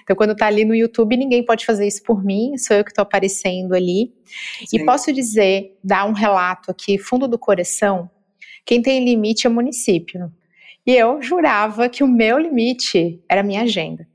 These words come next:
Speaker 1: Eu falava muito isso, "Mas eu já estou com a agenda cheia, mas eu já tenho resultados.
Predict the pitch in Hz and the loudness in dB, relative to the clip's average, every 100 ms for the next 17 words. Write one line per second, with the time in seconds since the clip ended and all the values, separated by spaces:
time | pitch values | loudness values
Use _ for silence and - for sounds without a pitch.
0 | - - 208 202 220 247 220 226 240 277 | -8 -2 0 0 0 -2 0 0 2 0
1 | 349 349 - 240 - 208 180 170 170 170 | 0 -4 0 0 2 -2 -2 -6 -6 -6
2 | - 165 - 160 _ 214 240 302 294 311 | -4 -4 -6 -12 _ -2 2 0 0 -4
3 | - 196 226 226 180 185 170 170 - 156 | -2 -2 -2 -4 -4 -4 -4 -10 -8 -6
4 | 160 165 165 | -6 -6 -10